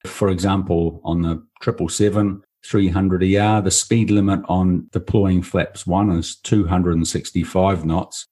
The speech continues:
and then it changes incrementally until you get to flaps thirty, and the limit on flaps thirty is a hundred and eighty knots.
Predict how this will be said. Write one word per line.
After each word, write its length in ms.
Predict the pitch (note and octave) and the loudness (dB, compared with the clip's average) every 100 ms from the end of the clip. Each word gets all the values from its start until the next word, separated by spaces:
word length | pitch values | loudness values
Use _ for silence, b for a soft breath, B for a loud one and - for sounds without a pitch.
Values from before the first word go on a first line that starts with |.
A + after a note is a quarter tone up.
| _ | _
and 200 | F2+ F#2 | 0 2
then 100 | G2 | 2
it 180 | F#2+ - - | 0 -4 -6
changes 440 | - G2 F#2+ D2+ | -2 0 0 -2
incrementally 840 | F#2 F#2 F2 F2+ G2 F#2+ E2+ E2 - | -2 0 2 2 2 2 0 0 0
until 460 | F2 F2 F2 F#2+ | 0 0 0 2
you 100 | F2+ | 2
get 200 | E2+ - | 2 0
to 100 | - | -2
flaps 420 | D#2 - F#2+ - - | -4 -2 -2 -4 -2
thirty, 460 | F#2+ G2 - E2 | 2 2 0 0
and 140 | E2 E2 | 2 2
the 80 | |
limit 380 | F2 F#2+ F#2 - | 2 2 2 0
on 140 | D2+ D#2+ | -2 -2
flaps 360 | - C#2 - | -2 -2 -4
thirty 340 | - E2 D#2+ E2 | -2 0 2 0
is 100 | E2 | -2
a 60 | |
hundred 380 | - G2 F2 D2+ | 0 0 0 0
and 80 | D2 | -2
eighty 260 | D2 - | -4 -6
knots. 460 | D2 - - - | -6 -6 -10 -16